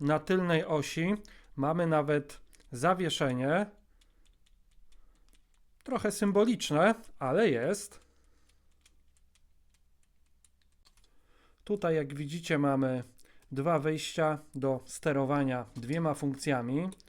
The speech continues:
Tutaj mamy funkcję przechylania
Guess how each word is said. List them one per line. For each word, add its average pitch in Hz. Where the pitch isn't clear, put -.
Tutaj 175
mamy 143
funkcję 156
przechylania 147